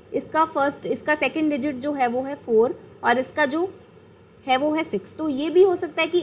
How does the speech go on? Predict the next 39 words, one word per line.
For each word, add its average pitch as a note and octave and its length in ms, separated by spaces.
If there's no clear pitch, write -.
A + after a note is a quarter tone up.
एट C#4 200
में D4+ 140
से D#4+ 120
फ़ाइव C#4 280
को D#4 160
subtract C#4 460
किया D4+ 160
गया D4 140
हो, E4+ 100
सिक्स F4 280
में E4 120
से F4 120
फ़ोर C#4 240
को, G#3 180
यानी C4 260
कि F4+ 140
जो D#4+ 220
भी G4 160
बड़ा C#4+ 260
number D#4+ 300
होगा D#4 220
उसमें D4+ 300
से D#4+ 100
छोटे C#4+ 300
number C#4 260
को C#4+ 120
subtract A#3 540
किया B3 200
जाएगा। A3+ 380
तो F4+ 100
इस F4+ 260
तरीके C#4 400
से E4 180
कितने D4 400
भी E4 180
operations C4 640
लग F#3+ 180
सकते F#3+ 340
हैं, B3 200